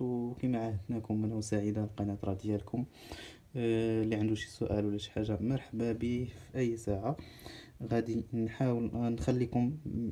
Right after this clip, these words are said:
من ما نيطوي انا هذيك البلاصه ونعاود نرجع لكم. باي باي. فوالا خوتي، انا، أنا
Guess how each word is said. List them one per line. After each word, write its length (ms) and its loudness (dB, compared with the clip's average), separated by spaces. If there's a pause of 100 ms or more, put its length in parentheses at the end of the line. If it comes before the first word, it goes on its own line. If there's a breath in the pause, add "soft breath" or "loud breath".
(180)
من 220 2
ما 200 4 (160)
نيطوي 600 2
انا 120 2
هذيك 140 -2
البلاصه 420 -2
ونعاود 480 2
نرجع 240 -2
لكم. 280 -8 (960 loud breath)
باي 160 -6
باي. 320 0 (2000 loud breath)
فوالا 260 6
خوتي، 340 0
انا، 160 2
أنا 220 0